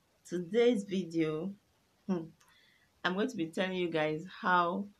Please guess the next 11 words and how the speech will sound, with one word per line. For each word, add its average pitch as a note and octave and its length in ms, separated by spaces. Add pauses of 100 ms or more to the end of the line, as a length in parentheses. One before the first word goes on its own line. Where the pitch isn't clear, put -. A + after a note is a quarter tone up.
(720)
my D3 200
university E3 1080 (800)
frustrated D#3+ 1200
me C#3+ 300 (680)
when E3+ 160
I E3+ 80
wanted E3 280
to D#3+ 80
get D3+ 280
my C#3 240 (460)
transcript. - 800